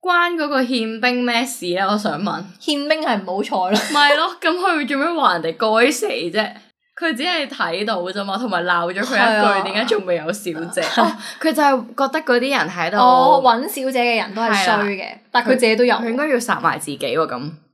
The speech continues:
Speaker 2: 只可以話沙益文係一個唔啱嘅時間，再喺一個唔啱嘅地點度出現。
Speaker 1: 嗯。
Speaker 2: 咁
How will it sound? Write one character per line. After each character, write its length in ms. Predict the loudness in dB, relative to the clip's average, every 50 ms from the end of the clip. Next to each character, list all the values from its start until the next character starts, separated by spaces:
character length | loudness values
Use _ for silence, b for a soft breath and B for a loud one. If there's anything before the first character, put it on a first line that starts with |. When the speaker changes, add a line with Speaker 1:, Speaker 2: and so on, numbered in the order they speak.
| _ _
Speaker 2:
只 120 | 0 2
可 160 | 4 4 6
以 40 | 6
話 180 | 6 4 4 2
沙 240 | 2 2 2 4 4
益 80 | 2
文 220 | 0 -2 -4 -4 -2
係 220 | 0 0 0 2
一 20 |
個 340 | 2 2 2 2 2 2 0
唔 180 | 0 -2 -4 -2
啱 320 | 0 2 2 2 2 0 0
嘅 320 | 0 0 0 0 -2 -4
時 300 | -6 -8 -10 -12 -14 -8
間， 580 | -2 -2 0 0 0 -2 -6 -6 -6 -8 -8 -8 -12 -20 _ _
再 100 | 2 2
喺 140 | 4 4 4
一 20 |
個 140 | 4 2 2
唔 60 | 2
啱 300 | -2 -2 0 0 0 0
嘅 120 | 0 0 0
地 180 | -2 -4 -2 -2
點 100 | -2 -2
度 100 | -2 -2
出 80 | -2 -4
現。 80 | -8 -6 -8 -8 -8 -6 -8 -10 B B B B B _ -6
Speaker 1:
嗯。 480 | -6 -4 -4 -4 -6 -6 -10 -12 -18 _ _ _ _ _ _ _ _ _ _ _ _ _ _ _
Speaker 2:
咁 120 | 0 0